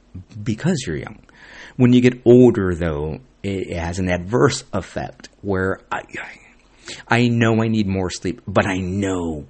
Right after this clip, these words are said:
I can run and gun with fucking three hours sleep at my fucking age and still run circles around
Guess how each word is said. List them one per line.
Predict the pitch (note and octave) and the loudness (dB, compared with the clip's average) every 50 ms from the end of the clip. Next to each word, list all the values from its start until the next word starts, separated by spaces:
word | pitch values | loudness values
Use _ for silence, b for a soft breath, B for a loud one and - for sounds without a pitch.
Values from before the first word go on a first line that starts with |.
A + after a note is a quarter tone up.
| b b b b b b b b _ _ _ _ _ _ _ _ _ _ _ | b b b b b b b b _ _ _ _ _ _ _ _ _ _ _
I | - G#2 A2 | -2 -2 -2
can | A2 - A#2 G#2+ G#2 | 0 2 2 2 4
run | G#2+ G#2 G2 G2 | 4 4 2 2
and | F#2 F#2 F2+ | 0 -2 -4
gun | F#2 E2+ F2 F2 | -4 -4 -4 -6
with | E2+ D#2+ - | -6 -8 -10
fucking | - - E2+ - - E2 D#2 | -8 -10 -8 -8 -8 -12 -8
three | - F2 E2 | -6 -6 -6
hours | D2 - - - - | -6 -8 -12 -14 -16
sleep | - - F#2+ F2 D2+ - | -12 -10 -8 -10 -8 -2
at | - G#2+ F#2+ F2+ - - | -2 0 0 0 -4 -6
my | F#2 F2 E2+ E2+ | -6 -4 -4 -6
fucking | E2 - _ - E2+ - F2 E2 | -6 -6 _ -10 -8 -8 -10 -10
age | E2 E2+ E2+ E2 - - | -8 -8 -8 -8 -10 -10
and | - F#2 F2+ F2 | -8 -8 -6 -6
still | - - - G#2 G2 G2 | -6 -4 -2 -2 -2 -2
run | F#2 G#2 G2+ G2 F#2+ | -4 -4 -4 -4 -4
circles | - - - A2 F#2+ - - G2 F2+ E2+ | -6 -4 -4 -4 -6 -6 -8 -8 -6 -6
around | G2 F2+ F#2 G2 F2+ F2+ F2+ F2 E2+ | -6 -4 -4 -4 -2 -2 -4 -6 -8